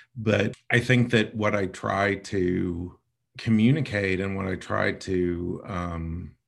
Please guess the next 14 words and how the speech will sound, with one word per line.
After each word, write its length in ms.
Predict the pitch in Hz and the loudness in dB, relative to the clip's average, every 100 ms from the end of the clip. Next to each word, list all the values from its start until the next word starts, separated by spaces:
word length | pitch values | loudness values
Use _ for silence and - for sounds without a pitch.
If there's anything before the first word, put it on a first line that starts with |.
| _ _ - | _ _ -10
how 240 | 107 98 | -6 -2
I 180 | 92 175 | 0 0
try 260 | - 113 | 2 0
to 100 | 104 | 0
approach 600 | 98 92 - 98 - - - - | -4 -6 -4 -4 -4 -10 -14 -16
this 480 | - 110 101 - | -12 -6 -6 -6
too, 380 | - 123 113 98 | -4 2 2 2
is 160 | 92 80 | -2 -4
that 400 | 92 87 92 - _ _ | -2 -2 -4 -12 _ _
you 240 | 110 120 117 | -4 0 0
can 320 | 117 104 107 | 0 0 -2
either 680 | 110 110 110 104 98 92 - - - - _ | 0 0 2 0 0 -4 -10 -20 -20 -20 _
look 440 | 101 104 101 - - | 0 2 2 0 -6
at 460 | 104 92 90 - | -2 0 0 -4